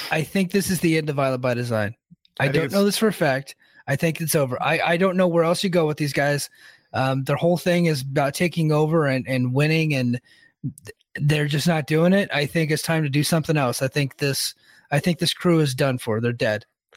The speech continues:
Speaker 2: I feel like we got a lot out of it. It's been
Speaker 1: We did.
Speaker 2: since we started the show and before it, right? These guys
Speaker 1: Yeah.
Speaker 2: have been together a long time. And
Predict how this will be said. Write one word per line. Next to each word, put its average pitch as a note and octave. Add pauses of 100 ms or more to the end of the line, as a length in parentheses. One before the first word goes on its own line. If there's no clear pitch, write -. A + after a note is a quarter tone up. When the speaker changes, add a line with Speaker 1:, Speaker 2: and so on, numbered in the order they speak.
(560)
Speaker 2:
I D3
feel F3
like D#3+
we D#3
got C#3+
a A#2
lot A#2
out A2
of G#2
it. G#2
It's A2
been A#2 (400)
Speaker 1:
We C3
did. B2 (200)
Speaker 2:
since - (120)
we D#3+
started D3+
the B2+
show C3
and A2
before G#2+
it, - (720)
right? A2+ (280)
These C3+
guys C#3
Speaker 1:
Yeah. B2+
Speaker 2:
have A#2+
been A#2+
together A2+ (160)
a A2+ (160)
long G#2
time. G2+ (1400)
And C#3